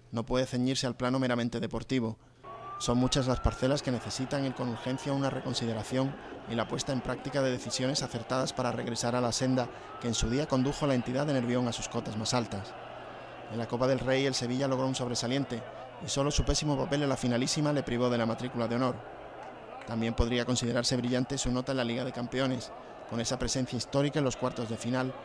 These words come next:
para la alegría de una afición volcada con los suyos. Por el contrario, el desempeño en la Liga ha sido decepcionante. Sin dejar de valorar la clasificación para Europa League, en el aire hasta la penúltima jornada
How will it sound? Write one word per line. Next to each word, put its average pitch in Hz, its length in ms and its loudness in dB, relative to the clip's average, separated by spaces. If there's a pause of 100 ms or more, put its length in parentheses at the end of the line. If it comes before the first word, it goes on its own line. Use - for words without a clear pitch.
(220)
para 117 120 0
la 117 60 4
alegría 131 340 2
de 151 60 4
una 135 80 6
afición 120 340 2
volcada 117 360 0
con 110 120 -2
los 107 100 0
suyos. 113 400 0 (640)
Por 117 100 0
el 110 80 -2
contrario, 123 560 0 (300)
el 120 80 -4
desempeño 120 440 -2
en 127 60 2
la 123 80 2
Liga 127 220 0
ha - 20 0
sido 131 240 0
decepcionante. 120 720 -2 (460)
Sin 110 160 -4
dejar 117 260 -2
de 127 60 0
valorar 127 320 2
la 127 160 -4
clasificación 120 520 -4
para 123 180 0
Europa 123 340 0
League, 131 180 -2 (460)
en - 40 -4
el 107 120 0
aire 123 180 2
hasta 117 220 -2
la 110 100 -2
penúltima 127 400 0
jornada 117 460 0